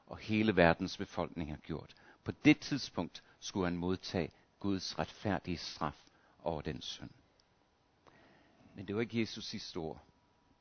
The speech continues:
Hans sidste ord fra korset var disse:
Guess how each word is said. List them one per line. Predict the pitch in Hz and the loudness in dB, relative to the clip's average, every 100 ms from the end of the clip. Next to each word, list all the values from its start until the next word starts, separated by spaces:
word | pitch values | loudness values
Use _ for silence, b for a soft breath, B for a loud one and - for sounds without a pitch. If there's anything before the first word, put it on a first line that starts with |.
| _ _ _ b b b b | _ _ _ b b b b
Hans | 95 98 | -2 -2
sidste | - - 190 - - - | -6 -4 -6 -4 -4 -2
ord | 143 131 113 | 2 4 2
fra | - | 0
korset | - - 95 85 - 101 92 | -10 0 2 2 -4 -4 -4
var | |
disse: | 85 87 78 - | -4 -4 -6 -8